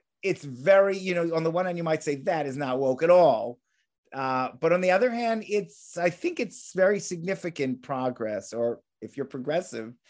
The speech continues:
it's a good thing. Now, interestingly, uh, this is a fascinating, and we got, we got a few more minutes. Um, uh, you know, we don't have to go into a lot of details, the whole issue of, uh, uh,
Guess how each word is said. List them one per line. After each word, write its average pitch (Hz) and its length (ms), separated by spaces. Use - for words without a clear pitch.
it's 117 200
a 123 40
good 120 220
thing. 113 160
Now, 156 360
interestingly, 147 1040
uh, 135 260
this - 200
is 151 140
a 123 260
fascinating, 160 960
and 120 340
we 127 120
got, 127 160
we 131 80
got 135 140
a - 60
few 196 140
more 180 140
minutes. 156 480
Um, 147 720
uh, 131 500
you 165 120
know, 156 60
we 165 100
don't 175 80
have 156 80
to 170 40
go 165 220
into 165 440
a - 20
lot 156 260
of 156 80
details, 151 420
the 143 100
whole 156 300
issue 151 420
of, 143 220
uh, 139 240
uh, 147 260